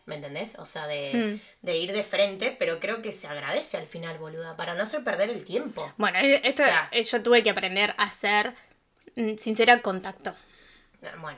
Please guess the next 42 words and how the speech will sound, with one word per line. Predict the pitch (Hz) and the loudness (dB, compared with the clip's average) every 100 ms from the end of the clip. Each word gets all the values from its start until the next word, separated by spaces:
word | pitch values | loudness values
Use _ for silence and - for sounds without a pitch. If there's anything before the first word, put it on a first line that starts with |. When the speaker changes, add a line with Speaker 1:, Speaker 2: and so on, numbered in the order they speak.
| - | -10
Speaker 1:
claro, | - 151 151 | -6 -4 -2
de, | 233 | 0
Speaker 2:
O | |
sea, | 233 214 | 6 8
Speaker 1:
de | 214 | 8
cómo | 233 | 6
Speaker 2:
porque | 220 208 202 | 6 6 4
Speaker 1:
seas. | - - - - | -2 -4 -6 2
Speaker 2:
p-, | 247 | 6
también | 240 247 262 285 277 262 | 8 10 10 8 4 2
siento | 247 247 254 | 4 6 6
que | 220 185 - | 4 2 2
las | 220 196 - | 4 6 6
cosas | 254 262 285 | 2 4 2
hay | 254 | 4
que | 226 | 4
decirlas, | 226 262 302 415 - - _ _ _ _ _ _ | 2 0 2 2 0 -16 _ _ _ _ _ _
pero, | 285 277 262 427 - 277 | 10 12 10 8 0 2
eh, | - 220 | 6 8
hay | 208 214 | 6 4
que | |
encontrar | 240 220 208 202 202 | 4 4 6 6 8
la | |
manera | 196 185 180 185 | 6 4 6 6
de | 180 | 4
decirlas. | 180 - 175 165 - | -4 -6 -6 -6 -6
Es | 170 | -8
como, | - 185 180 | -8 -8 -6
para | 175 170 | -6 -4
mí | 185 | -4
es | 208 | 0
el | 214 | 4
arte | 202 220 220 | 6 6 6
de | 214 | 6
la | 208 | 6
palabra, | 196 196 185 170 | 6 6 6 4
porque | 175 180 | -2 -2
no, | 202 254 | 2 4
no | 254 | 6
pega | 247 226 | 6 6
igual, | 214 190 196 | 6 6 4
boludo. | 196 170 | 4 0